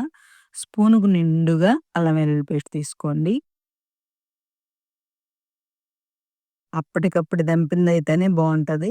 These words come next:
ఫ్రెష్‌గా తీసుకోండి, పచ్చళ్ళ, నిలవ పచ్చళ్ళు కాబట్టి. ఈ అల్లం వెల్లుల్లి పేస్ట్ అనేది గోల్డెన్ కలర్ వచ్చేంత వరకు ఫ్లేమ్‌ని మీడియంలో ఉంచి నిదానంగా ఉడికించేద్దాం.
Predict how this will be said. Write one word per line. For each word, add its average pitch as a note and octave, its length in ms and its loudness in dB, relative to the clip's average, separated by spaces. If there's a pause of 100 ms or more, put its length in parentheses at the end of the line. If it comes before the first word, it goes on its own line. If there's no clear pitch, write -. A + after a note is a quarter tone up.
ఫ్రెష్‌గా E3+ 460 -6
తీసుకోండి, D#3+ 580 -2
పచ్చళ్ళ, D#3+ 480 -2
నిలవ D#3 280 2
పచ్చళ్ళు D3+ 440 -4
కాబట్టి. D3 500 -4 (1500)
ఈ G3+ 120 0
అల్లం G3+ 260 2
వెల్లుల్లి B3 320 0
పేస్ట్ F3 320 -4
అనేది E3+ 380 -2 (340)
గోల్డెన్ F3 460 0
కలర్ D#3+ 260 -4
వచ్చేంత E3 460 -6
వరకు D#3 400 -6 (560)
ఫ్లేమ్‌ని A3 400 4
మీడియంలో E3+ 540 0
ఉంచి E3+ 240 -4
నిదానంగా D#3+ 580 0
ఉడికించేద్దాం. D#3 760 -6